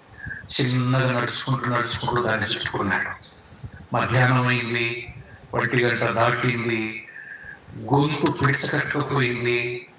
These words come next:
అక్కడక్కడ చిన్న నురగలు వస్తున్నాయి, కానీ నీళ్లు తాగుదామని, వెనక్కి వెళ్దామని ఆలోచన లేదు. "ఇక చాలండి, నాకు నడవలేను" అని చెప్పకుండా, "నడవలేకుంటేనేమి, పాకలేవా?"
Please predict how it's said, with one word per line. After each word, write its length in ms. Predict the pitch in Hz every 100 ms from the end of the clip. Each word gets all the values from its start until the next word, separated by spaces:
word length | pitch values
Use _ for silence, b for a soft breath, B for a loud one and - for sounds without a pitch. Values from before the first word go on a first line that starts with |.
| - - - 135
అక్కడక్కడ 420 | 135 135 135 131 127
చిన్న 220 | 135 131 131
నురగలు 380 | 123 127 131
వస్తున్నాయి, 540 | 123 120 - 117 117 113 113
కానీ 520 | 113 117 120 113 110 - B B B -
నీళ్లు 360 | 113 127 127 127
తాగుదామని, 880 | 127 123 123 127 123 123 123 127 - - - - -
వెనక్కి 360 | 117 127 -
వెళ్దామని 760 | 131 127 120 123 123 123 123 123
ఆలోచన 440 | 123 123 123 120 110
లేదు. 400 | 104 104 95 -
"ఇక 100 | 135 135 131
చాలండి, 760 | 127 131 131 131 127 135 135 135 B B B B
నాకు 440 | 123 123 120 120 123 123 120 120 120 117 117 -
నడవలేను" 760 | 127 117 127 135 135 135 135 135
అని 200 | 139 143 -
చెప్పకుండా, 680 | 135 160 165 165 180 160 160 B B B B -
"నడవలేకుంటేనేమి, 1200 | 120 123 139 143 139 139 139 139 135 131 131 - 127
పాకలేవా?" 880 | 117 - 123 127 123 120 120 120